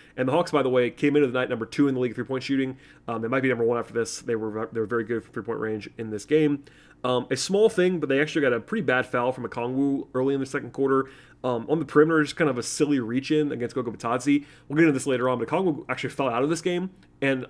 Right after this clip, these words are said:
honestly, I think at least three of the calls were kinda soft, but there's the little stuff that he's just not doing at this point in time. He's actually quite good in this game when he played, other than the fouls. But, um, a sort of a reminder, again, that he's a young guy.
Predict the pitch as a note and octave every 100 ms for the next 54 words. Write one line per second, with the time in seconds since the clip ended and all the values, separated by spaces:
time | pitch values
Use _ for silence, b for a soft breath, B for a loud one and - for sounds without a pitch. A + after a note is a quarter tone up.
0 | D3+ D#3+ D#3 B2 A2 - A#2+ C#3+ A2 B2+
1 | C#3+ F3+ - B2+ C3+ A2 - B2+ B2+ G2+
2 | - C#3 - A2+ C#3 - - B B _
3 | A3+ D#3+ - B B _ - D3+ D3 B2+
4 | C#3+ E3 E3 D3+ B2+ B2+ A#2 - B2 A2
5 | A#2+ B2+ B2 - A#2+ B2 - B2 B2+ A#2+
6 | A#2+ - C3 C#3 G#2+ A#2+ C#3+ E3 F3+ F#3
7 | E3 B2 - C3+ D#3 C3+ C3+ C3 C3 C#3
8 | D3 D3+ B B B B2+ B2 A#2+ B2 -
9 | B2+ A#2+ - D#3+ B2+ A#2 A#2 A#2+ B2 A#2+
10 | A2 A#2+ A#2 A2 A#2 - A#2 A2 A#2+ G#2+
11 | G#2+